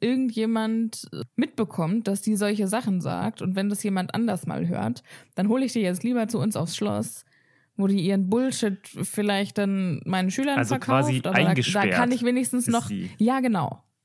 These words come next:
Speaker 1: Ja.
Speaker 2: Okay, crazy. Ja.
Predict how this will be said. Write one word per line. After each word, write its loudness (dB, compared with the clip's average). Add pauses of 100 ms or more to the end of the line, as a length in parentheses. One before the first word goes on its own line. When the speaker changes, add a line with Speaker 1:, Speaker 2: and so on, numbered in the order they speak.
(320)
Speaker 1:
Ja. 0
Speaker 2:
Okay, -4
crazy. -4 (880)
Ja. -2